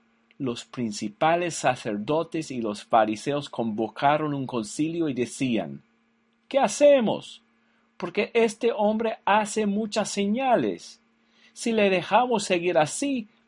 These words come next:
todos van a creer en él, y los romanos vendrán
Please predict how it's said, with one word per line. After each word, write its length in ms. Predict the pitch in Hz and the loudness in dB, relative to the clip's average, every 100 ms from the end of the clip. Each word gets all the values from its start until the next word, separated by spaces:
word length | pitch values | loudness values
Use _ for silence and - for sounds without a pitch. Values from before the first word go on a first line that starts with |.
| _ | _
todos 480 | - 226 233 214 147 | 2 4 6 2 2
van 220 | 135 147 | 6 6
a 160 | 139 127 | 6 2
creer 400 | - 139 180 175 | 0 0 2 2
en 140 | 143 | 2
él, 360 | 151 233 233 208 _ _ _ - | 2 2 0 -2 _ _ _ -2
y 140 | 165 | 2
los 320 | 151 147 135 | 6 6 6
romanos 840 | 123 117 110 117 143 190 185 151 110 | 2 0 2 6 6 6 0 -2 -2
vendrán 760 | 117 117 117 160 202 233 208 | 0 0 2 4 4 0 -6